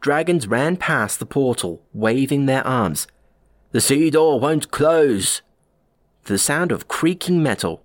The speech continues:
reverberated through the room, followed by the sound of rushing water. There was sudden silence as dark water and debris formed a wall across the portal. A dragon was swept along with his arms flailing.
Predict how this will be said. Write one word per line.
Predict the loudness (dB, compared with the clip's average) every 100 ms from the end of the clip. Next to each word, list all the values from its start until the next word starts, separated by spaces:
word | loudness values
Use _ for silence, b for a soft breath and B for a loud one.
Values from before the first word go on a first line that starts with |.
| -6
reverberated | 0 2 2 2 2 0 -2 -4
through | 2 2
the | 2 2
room, | 2 0 -2
followed | 0 2 0
by | 0 -2 -2
the | -2
sound | -2 0 0 -2
of | -4 -10 -10
rushing | -6 -4 -2 -2
water. | -2 -2 -8 _ _ _ _ _ _ _ -2
There | 2
was | 2 2
sudden | 0 2 0
silence | 0 0 0 0 0 -4 B B
as | -4 -2
dark | 0 0 -2 0
water | 0 0
and | -2 -2 -2
debris | 0 2 2 2
formed | 0 0 0 0 0
a |
wall | 0 0 0 -2
across | -6 -4 -4
the | -2
portal. | 0 0 -2 -4 _ _ _ _ _ _ _ -10
A | -8
dragon | -2 -2 0 0 -2
was | -2 -4
swept | -2 -2 -4 0
along | 2 2 0 -4 -6
with | -4 -2
his | -4 -2
arms | -2 0 -2
flailing. | -2 -2 -2 -2 -4